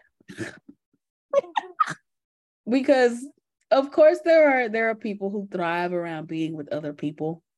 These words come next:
or around other people. But when you have those moments when it's just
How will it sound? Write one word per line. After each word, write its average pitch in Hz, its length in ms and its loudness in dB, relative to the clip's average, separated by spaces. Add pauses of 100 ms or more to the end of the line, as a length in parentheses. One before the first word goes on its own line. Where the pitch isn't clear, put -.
(100)
or 160 160 2
around 151 440 0
other 170 200 -4
people. 175 420 -6 (1500)
But 185 80 0
when 196 220 0
you 233 100 0
have 247 380 0
those 247 300 -2
moments 180 520 -2
when 170 140 -6
it's 160 140 -8
just 170 480 -6